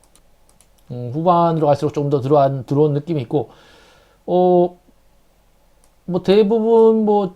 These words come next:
가진 돈만 했을 거라고 예상이 되고, 한 삼십 프로만 오르면은 손익 분기점이고, 파킹 통장은 십오, 십오점사 프로, 네, 세금을 내야 되지만은, 네, 주식으로 수익을 내면 십오점사 프로를 안 내니까, <laughs> 네, 그런 부분도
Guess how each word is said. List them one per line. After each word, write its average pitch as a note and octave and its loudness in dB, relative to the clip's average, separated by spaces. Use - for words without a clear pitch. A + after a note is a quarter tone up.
가진 F3+ 0
돈만 G3 2
했을 F3+ -2
거라고 F3+ 2
예상이 E3 0
되고, D#3 -2
한 D#3 -8
삼십 F#3+ -6
프로만 F3 -2
오르면은 D3+ -2
손익 E3 -4
분기점이고, D3 -4
파킹 F3 -4
통장은 C3 -2
십오, F3+ 0
십오점사 D3 -4
프로, A#2+ -2
네, A2 -4
세금을 C#3+ 0
내야 B2 2
되지만은, G#2+ -6
네, G2+ -8
주식으로 A2+ -8
수익을 A#2+ -6
내면 G2+ -8
십오점사 A#2+ -12
프로를 C3 -4
안 G#2 -10
내니까, A#2+ -6
<laughs> - -16
네, C#3+ -2
그런 D3 0
부분도 C#3 -6